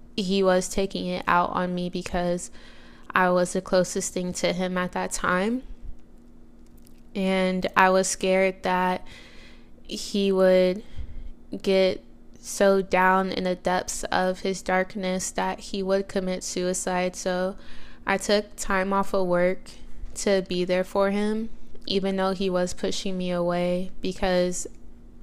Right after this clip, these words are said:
I wanted him to know that I was there for him. I tried so hard to be there and help him and get him whatever he needed,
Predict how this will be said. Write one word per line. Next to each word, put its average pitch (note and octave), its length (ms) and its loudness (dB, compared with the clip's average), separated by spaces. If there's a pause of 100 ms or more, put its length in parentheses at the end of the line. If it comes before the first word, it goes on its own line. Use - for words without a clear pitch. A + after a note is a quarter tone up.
(720)
I F#3 560 2
wanted F#3 380 -4
him F#3+ 180 -2
to F#3 80 -2
know F3 220 0
that F3+ 240 0
I F3+ 100 2
was F3+ 240 -2
there E3+ 220 -2
for - 160 -4
him. G#3+ 420 -2 (1300)
I F#3+ 120 2
tried G#3+ 240 2
so G#3 160 2
hard G3 220 0
to F#3 100 -2
be F3+ 220 -2
there F3+ 200 -2
and F3 100 -6
help F3 300 -2
him F3 460 -4 (500)
and F#3+ 180 0
get F3+ 220 2
him F#3 240 2
whatever F3 340 0
he F3 220 2
needed, F3 560 -2